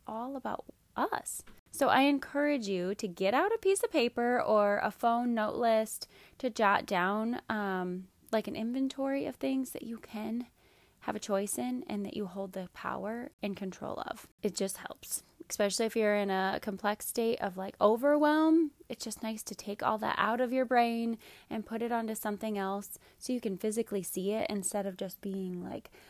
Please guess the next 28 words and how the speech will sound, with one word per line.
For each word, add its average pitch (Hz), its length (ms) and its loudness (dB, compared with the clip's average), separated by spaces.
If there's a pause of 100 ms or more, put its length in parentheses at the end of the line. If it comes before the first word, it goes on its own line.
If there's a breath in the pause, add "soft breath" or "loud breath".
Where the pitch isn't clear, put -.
(140)
a 202 80 -8
spiral 196 680 -2
of, 196 160 -4
like, 196 200 -2
I 196 80 2
just 196 260 -2
envision, 202 460 0
like, 185 200 -2
all 185 160 4
these 196 240 2
things 196 300 0
that 175 140 -4
we're 175 100 0
holding 185 540 0
in 180 100 0
our 175 140 0
brains 185 400 0
that - 100 -8
we're - 80 -6
trying 185 240 -4
to 185 80 -4
keep - 220 -6
track 185 320 -4
of. 180 120 -2
It's 190 140 -8
almost 185 240 -2
like 180 180 -4
juggling 196 580 0